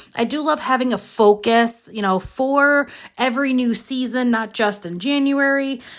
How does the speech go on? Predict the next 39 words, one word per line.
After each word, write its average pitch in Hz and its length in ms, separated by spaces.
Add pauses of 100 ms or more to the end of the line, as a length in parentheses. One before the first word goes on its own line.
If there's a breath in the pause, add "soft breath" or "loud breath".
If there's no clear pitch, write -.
(140 loud breath)
Um, 208 400
but 269 420 (240)
I 277 80
wanted 339 380
to 494 140
kind 320 320
of 240 100
take 320 400
this 240 640 (260)
activation 208 920 (440 loud breath)
and 269 160
tie 311 320
it 427 200
to 427 120
something 277 540
I 208 240 (180)
did 208 640 (260 loud breath)
in 262 140
order 269 340
to 262 340
really 277 720 (340)
kind 453 300
of, 294 140
like, 214 180 (720 soft breath)
I 220 100
don't 254 100
know, 247 200
like, 196 180
hit 339 180
home 294 400
how 277 380
important 247 500
this 202 220
topic 247 420
of 185 200
getting 254 340
in 233 200
the 208 100
room 208 440